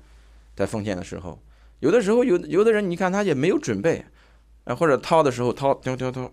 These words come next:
哎呀，捡一张最破的，哎，就是他了，<laughs> 新的放钱包里能放时间长点儿。当然这个也不能说他不爱主，但是爱主爱的没有像玛利亚这么样的深。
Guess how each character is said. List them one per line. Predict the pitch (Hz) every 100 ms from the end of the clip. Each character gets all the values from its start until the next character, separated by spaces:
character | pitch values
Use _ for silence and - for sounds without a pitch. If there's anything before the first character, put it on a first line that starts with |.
| -
哎 | 120
呀， | - -
捡 | - 101
一 | 127
张 | 127 131 - -
最 | 139
破 | - 143 101
的， | -
哎， | - - - -
就 | -
是 | 98
他 | 98
了， | 87 82 - 123 120 - -
<laughs> | - - - - - -
新 | - 123
的 | 107
放 | - 113
钱 | 101 104
包 | 110
里 | 104 92
能 | 98
放 | 104 95
时 | -
间 | 104 101
长 | 85
点 | 92 -
儿。 | - - - - - 107 - _ _ _ _
当 | 76 107
然 | 107
这 | 135
个 | 113
也 | 101 101
不 | 127
能 | 123
说 | 120
他 | 117
不 | 104 101
爱 | 98
主， | 87
但 | 107
是 | 113
爱 | 156 131
主 | 104 101 90 85 - -
爱 | 123
的 | 95
没 | 95 110
有 | 127
像 | 104 113 101
玛 | 85
利 | 85 107
亚 | 101 78 71 - - - - - -
这 | 135
么 | 110
样 | 107 95
的 | 80
深。 | - 123 120